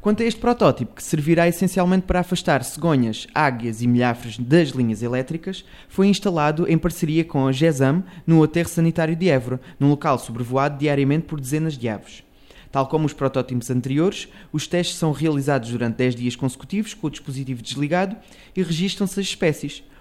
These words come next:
o número de indivíduos que possam, passam perto e ou que param no poste monitorizado. E a duração desse pouso.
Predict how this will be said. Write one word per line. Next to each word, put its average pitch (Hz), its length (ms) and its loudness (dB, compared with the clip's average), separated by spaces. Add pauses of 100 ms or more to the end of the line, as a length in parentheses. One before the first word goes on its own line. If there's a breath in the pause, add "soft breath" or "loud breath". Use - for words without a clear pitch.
(100)
o 139 100 4
número 135 260 6
de 131 100 4
indivíduos 139 460 -4
que - 120 -18
possam, 127 400 0
passam 127 580 -4
perto 170 380 -2 (320 loud breath)
e 175 160 4
ou 180 180 2
que 180 120 -2
param 185 400 0
no 180 360 0 (280)
poste 165 420 -2 (180)
monitorizado. 165 840 0 (2500 soft breath)
E 170 140 6
a - 20 10
duração 180 460 4
desse 160 200 2
pouso. 127 380 0